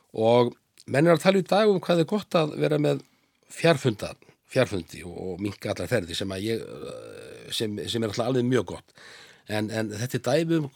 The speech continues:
hvað, hvað er mikilvægt að vera með persónuleg kynni. Þetta sem ég ætla að segja það núna frá. Það er þannig að að þarna er, er, vitum við af skútu sem sagt að, sem er að koma frá Færeyjum, sem að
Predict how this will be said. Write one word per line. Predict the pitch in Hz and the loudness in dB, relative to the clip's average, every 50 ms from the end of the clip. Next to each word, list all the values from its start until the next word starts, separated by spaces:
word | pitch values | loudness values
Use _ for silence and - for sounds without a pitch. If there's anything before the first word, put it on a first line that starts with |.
| _ - | _ 0
hvað, | 151 147 135 120 - | 0 2 2 0 0
hvað | 147 139 | 0 0
er | 131 135 | 2 2
mikilvægt | 156 170 - 170 156 139 - 147 | -2 -2 0 -2 -2 0 -2 -2
að | 139 143 | -2 0
vera | 143 147 | 0 0
með | 143 135 - | -2 -2 -4
persónuleg | - - 180 - - - 151 147 139 135 - | -4 -6 -4 -4 -4 -4 -2 -2 -2 -2 -2
kynni. | - - 190 214 139 92 80 67 - - _ _ _ _ _ _ _ _ _ _ _ _ _ _ _ | -2 -2 0 0 0 -2 -4 -10 -16 -20 _ _ _ _ _ _ _ _ _ _ _ _ _ _ _
Þetta | 107 95 98 98 101 - | -8 -6 -6 -6 -6 -6
sem | 101 110 113 | -6 -4 -4
ég | 107 | -2
ætla | 101 107 | -2 -4
að | 98 92 | -2 -2
segja | 117 110 107 | -2 -2 0
það | 107 107 110 | -2 -2 -2
núna | 104 90 82 78 | -4 -4 -6 -8
frá. | 85 73 - - | -12 -14 -12 -10
Það | - 101 117 117 110 | -4 -2 -2 -2 -2
er | 101 | -2
þannig | 123 123 123 120 113 110 113 | -2 -2 0 0 0 -2 -2
að | 107 107 - - _ - - - - - - _ _ _ _ _ _ _ _ - | -2 -4 -6 -10 _ -20 -20 -20 -20 -20 -20 _ _ _ _ _ _ _ _ -20
að | - - | -16 -4
þarna | - 120 123 131 131 123 | -2 0 0 2 2 4
er, | 127 131 131 | 4 4 4
er, | 123 123 127 127 120 117 | 4 4 4 4 2 2
vitum | 123 143 139 139 139 131 | 0 0 0 0 0 2
við | 131 131 123 | 4 4 4
af | 120 113 110 | 2 0 -2
skútu | - - 123 113 - - 123 113 | -4 -2 -2 -2 0 0 -2 0
sem | - 123 113 | 0 -2 -2
sagt | - 147 180 - - 131 | -2 -2 -2 -2 -2 -2
að, | 113 101 92 98 | -2 -2 -4 -4
sem | - 117 113 | -4 -4 -2
er | 113 104 101 | -2 -4 -4
að | - | -2
koma | 139 139 127 113 | -2 0 0 0
frá | 110 110 98 | -2 -4 -4
Færeyjum, | - 104 101 101 104 113 147 202 180 - | -2 -2 -2 -2 0 -2 -2 -2 -2 -4
sem | - 127 123 117 113 | -4 -2 -2 -2 -2
að | 110 101 - - | -4 -6 -8 -12